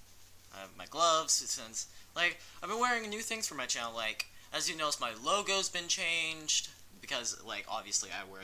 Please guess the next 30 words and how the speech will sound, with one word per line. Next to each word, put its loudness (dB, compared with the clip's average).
this 4
attire 0
in, -12
like, -4
a, -10
a -12
ton -6
of -10
my -8
videos, -10
and -10
also 0
my -12
gloves, 6
because -4
I -10
like -10
them, -14
they're -18
nice, 0
my -14
band, 2
um, -8
just 0
my 0
cash 0
<laughs> 6
stuff, -2
I -2
guess. 2